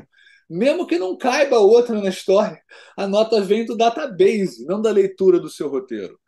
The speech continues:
E isso tá fazendo com que as coisas fiquem chatas nos, nos streamers, que é tudo parecido um com o outro.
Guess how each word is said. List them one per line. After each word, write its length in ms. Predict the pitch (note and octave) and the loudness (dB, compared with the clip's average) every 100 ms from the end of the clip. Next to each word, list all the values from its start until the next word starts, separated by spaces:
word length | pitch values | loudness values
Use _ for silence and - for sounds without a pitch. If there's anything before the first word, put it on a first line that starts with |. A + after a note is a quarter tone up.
| _ _ _ - | _ _ _ -8
E 60 | A#3 | -4
isso 260 | A#3 C#4 - | -4 -6 -6
tá 140 | C4+ | -4
fazendo 500 | - A#3+ G3 A3 A3+ | -2 -2 0 -2 -4
com 140 | A3+ | -6
que 120 | G3+ A3 | -8 -6
as 140 | G#3+ | -6
coisas 300 | - G#3+ G#3+ | -4 -4 -4
fiquem 320 | - G#3+ A#3 | -10 -10 -10
chatas 600 | A3 - G#3 G3+ - G#2+ G#2+ | -6 -4 -2 -4 -8 -12 -14
nos, 320 | G2+ G#2+ _ C3 | -20 -20 _ -18
nos 200 | B2 A#2 | -16 -16
streamers, 640 | - A2+ G#2+ F2 F2+ _ _ _ | -14 -14 -14 -16 -20 _ _ _
que 80 | G3 | -2
é 40 | |
tudo 280 | F#3+ A#3 A3+ | -2 -4 -4
parecido 580 | A#3+ B3+ A#3+ - A3+ A3 | -4 -6 -8 -8 -8 -8
um 80 | A#3+ | -12
com 80 | B3+ | -2
o 80 | |
outro. 400 | A3+ G3 - A2+ | 0 0 -4 -16